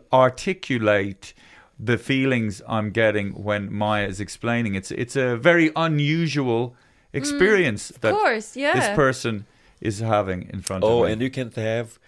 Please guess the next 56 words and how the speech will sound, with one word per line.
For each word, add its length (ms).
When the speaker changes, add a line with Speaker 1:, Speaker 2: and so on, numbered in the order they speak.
Speaker 3:
like, 240
there 80
is 80
so 220
many 160
things 240
I 60
would 140
like 200
to 80
tell 140
you 100
guys 400
Speaker 1:
Yeah. 180
Speaker 3:
now, 160
right 120
now, 180
that 240
comes 280
to 80
my 160
mind, 300
you 60
know, 60
Speaker 1:
Yeah, 160
yeah. 80
Speaker 3:
when 160
we, 280
as 220
we 80
go 180
on 80
the 80
conversation, 560
that's, 520
uh, 60
even 160
for 180
me, 280
Speaker 1:
Yeah. 220
Speaker 3:
it's 140
just 200
like, 220
now 220
I'm 120
going 160
to 100
Brazil 320
tonight, 420
yeah, 240
so 340
at 160
four 220
A 80
M, 40
uh, 260